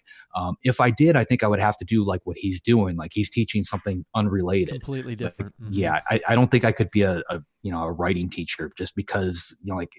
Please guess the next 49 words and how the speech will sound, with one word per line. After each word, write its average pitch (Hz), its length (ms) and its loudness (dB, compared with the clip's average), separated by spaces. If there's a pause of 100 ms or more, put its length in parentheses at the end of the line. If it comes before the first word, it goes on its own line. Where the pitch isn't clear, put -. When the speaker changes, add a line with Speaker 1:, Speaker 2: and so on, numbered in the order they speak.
(160)
Speaker 1:
when 113 160 0
I 101 60 2
read 113 260 4
a 139 60 8
book, 82 240 -4
like, 92 160 -2
if - 100 -8
the 95 80 -4
writing's 101 420 2
not 98 160 0
up 95 120 -2
to 98 80 -8
par 101 260 2
with 92 220 0
what 90 120 -2
I'm 110 200 2
writing, 85 340 0
I, 85 180 -4
I - 60 -4
tend 117 280 2
to 87 220 -4 (200)
close 107 260 4
the 85 60 -10
cover. 92 440 0
Like, 80 180 -4
I, 208 600 2
<laughs> - 40 -8
you 117 80 6
know, 98 80 6
I, 101 220 4
I - 20 6
don't 113 160 6
want 110 180 4
that 107 160 2
in 104 100 4
my, 92 340 0
my 98 120 0
head. 90 460 0 (100)
Um, 85 380 -4
and 92 100 -12
I 101 100 0
don't 101 160 2
know 104 120 2
that 98 120 0
I 92 100 -2
could 95 180 -10
grade, 95 420 -2 (140)
you 90 100 -8
know, 82 160 -10